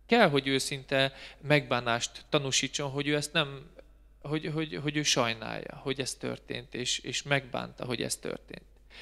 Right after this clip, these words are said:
A, a Biblia tanítja azt is, hogy amikor van lehetőség arra, akkor kárpótolni kell azt a szemét, akinek kárt okoztunk. Igaz? Hogyha valamivel kárt okoztunk, például ott van Zákeusnak a története, igaz? Amikor Zákeus azt mondja, hogy, ö,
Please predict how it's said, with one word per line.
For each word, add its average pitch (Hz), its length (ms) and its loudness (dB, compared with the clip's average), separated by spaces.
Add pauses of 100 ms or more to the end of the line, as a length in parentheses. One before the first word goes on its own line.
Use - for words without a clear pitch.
(280)
A, - 220 -4
a - 40 4
Biblia 220 340 0
tanítja 180 480 2
azt 165 200 0
is, 151 160 2
hogy 143 200 0
amikor - 600 0
van 151 320 2
lehetőség 143 680 0
arra, 190 420 -2 (840)
akkor - 300 -4
kárpótolni 127 800 0
kell 120 340 0
azt - 280 4
a 135 40 -2
szemét, 156 440 0
akinek 151 360 0
kárt 127 340 2
okoztunk. - 580 -6
Igaz? 160 280 2
Hogyha 143 220 2
valamivel 175 540 2
kárt - 320 -2
okoztunk, 202 540 0 (360)
például 170 340 4
ott 170 140 -2
van 151 160 2
Zákeusnak 143 600 2
a 143 60 0
története, 131 580 -2
igaz? 165 240 0
Amikor 135 320 -4
Zákeus 143 480 0
azt - 200 2
mondja, 135 300 0
hogy, 131 320 0
ö, 135 340 -2